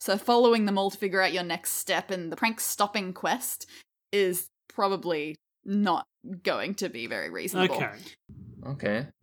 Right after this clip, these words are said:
Speaker 2: What do we, mm.
Speaker 3: A lot of footprints,
Speaker 2: Um,
Speaker 3: all of the same kind.
Speaker 2: Yes.
Speaker 1: All very
Speaker 3: Hmm.
Speaker 1: similar.
Speaker 2: And, and
Speaker 1: Maybe
Speaker 2: it's a
Speaker 1: it's
Speaker 2: sh-
Speaker 1: just some kind of prescriptive camp shoe.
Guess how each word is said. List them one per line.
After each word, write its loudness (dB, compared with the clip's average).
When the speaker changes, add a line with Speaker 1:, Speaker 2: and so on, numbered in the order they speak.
Speaker 2:
What -2
do 2
we, -6
mm. -4
Speaker 3:
A -6
lot 6
of 2
footprints, 2
Speaker 2:
Um, -16
Speaker 3:
all 4
of -8
the -6
same -4
kind. -4
Speaker 2:
Yes. 2
Speaker 1:
All 2
very 4
Speaker 3:
Hmm. -2
Speaker 1:
similar. 4
Speaker 2:
And, 6
and -14
Speaker 1:
Maybe 8
Speaker 2:
it's 6
a 10
Speaker 1:
it's 4
Speaker 2:
sh- 6
Speaker 1:
just 8
some 10
kind 8
of 0
prescriptive 4
camp -4
shoe. 2